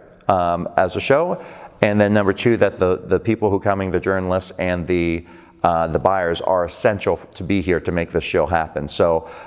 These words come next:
uh, we were granted what was called a thirty-day N I E, National Interest Exception, and we're able to get, uh, three hundred delegates approved through that way. This all happened very last minute within the last month.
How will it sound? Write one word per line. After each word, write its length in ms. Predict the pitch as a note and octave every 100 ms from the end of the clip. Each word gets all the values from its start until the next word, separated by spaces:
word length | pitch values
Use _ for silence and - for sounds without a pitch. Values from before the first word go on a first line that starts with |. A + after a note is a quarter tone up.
| -
uh, 340 | - E2+ E2 -
we 200 | G2 G2
were 220 | F#2 E2+
granted 440 | - G#2+ A2 A2+
what 140 | G2+ E2
was 100 | -
called 240 | F#2+ F2+
a 40 |
thirty-day 840 | - G#2 F#2+ F#2 F#2+ F#2 F#2 - -
N 180 | G2+ F2+
I 140 | F2
E, 260 | F2 G#2 B2
National 360 | F2+ E2+ F2+
Interest 400 | E2+ F#2+ F2 -
Exception, 560 | - A2 G2+ - G#2 G2+ - - - -
and 140 | F#2+
we're 120 | F#2
able 220 | G2+ F#2 F2+
to 80 |
get, 360 | F#2 F2 - -
uh, 460 | E2 E2 D#2 D2+ - -
three 260 | A2 B2+
hundred 480 | B2 A#2+ G#2+ G2+ -
delegates 420 | G#2+ G2 F#2+ E2+
approved 460 | - - G#2+ G#2+ -
through 100 | A2+
that 180 | A2+ G#2
way. 300 | A2+ A#2+ B2+ - - -
This 180 | -
all 220 | - G#2 G2+
happened 420 | G#2+ G#2 G2+ E2+
very 260 | G#2+ A#2
last 400 | G#2+ G2 F#2+ -
minute 220 | G2 A2 -
within 240 | F#2+ F#2+
the 80 | F2
last 340 | F2+ F2 -
month. 400 | F#2 C3+ D#3+ -